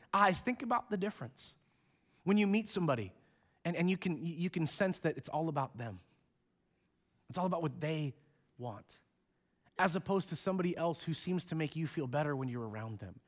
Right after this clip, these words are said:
build you up and make it about you, not them. Those are valuable people, generous people. And obviously, we could say that's beyond a financial conversation, 'cause it is, it's true.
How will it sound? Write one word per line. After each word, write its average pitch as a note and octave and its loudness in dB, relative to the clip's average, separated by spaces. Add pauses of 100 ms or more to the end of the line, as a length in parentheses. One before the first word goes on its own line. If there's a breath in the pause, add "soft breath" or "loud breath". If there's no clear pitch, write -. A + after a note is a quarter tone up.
(140 soft breath)
build D3+ 4
you D3+ 2
up - -2
and C3 0
make C#3+ 0
it C3+ -4
about C3 0 (240 soft breath)
you, C#3 0
not C3 -2 (340 soft breath)
them. A#2+ -2
Those C#3+ -2
are C3 -2
valuable C3+ 0
people, A#2 -8
generous D3+ -6 (560)
people. - -12 (160)
And F3 -4
obviously, F3+ -2
we B2 -4
could C3 -6
say D3+ -4
that's C#3 -4
beyond B2+ -4
a - -4
financial B2+ -8
conversation, C3 -4
'cause C3+ -2
it C3+ -2
is, G3+ -4
it's - -18
true. A3 -4